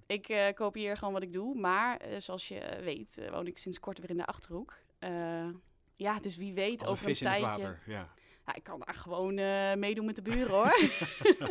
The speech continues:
Speaker 2: Ja.
Speaker 1: Ja.
Speaker 2: Oké. Hey, maar en, ehm, eh, eh, eh, wat heb je na, eh, V W O, eh, gedaan?
Speaker 1: Ehm, ik ben, eh, eh, bedrijfscommunicatie gaan studeren in Nijmegen.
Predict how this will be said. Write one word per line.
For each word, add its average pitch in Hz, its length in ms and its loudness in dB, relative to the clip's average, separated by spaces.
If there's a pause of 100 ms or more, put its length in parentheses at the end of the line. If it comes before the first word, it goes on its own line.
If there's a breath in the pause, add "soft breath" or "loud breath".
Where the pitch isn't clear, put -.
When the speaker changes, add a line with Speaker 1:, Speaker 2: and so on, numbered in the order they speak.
(680 loud breath)
Speaker 2:
Ja. 113 160 -2 (560 loud breath)
Speaker 1:
Ja. 185 200 0 (160)
Speaker 2:
Oké. 107 340 -6 (100)
Hey, 180 220 0
maar 180 220 2
en, 170 220 0
ehm, 170 320 -2
eh, 147 260 -4
eh, 135 480 -6
eh, 123 80 -10 (520)
wat 131 140 -8
heb - 140 -10
je 135 160 -4
na, 127 400 -2 (180)
eh, 113 100 -16 (360)
V 107 220 -8
W 90 140 -10
O, 80 200 -14
eh, 80 160 -14
gedaan? - 260 -20 (140)
Speaker 1:
Ehm, 208 1000 0
ik 214 140 -4
ben, 214 260 -2
eh, 190 580 0
eh, 175 60 -6
bedrijfscommunicatie 240 840 -6
gaan 233 140 -8
studeren 220 380 -6
in 185 60 0
Nijmegen. 254 680 -4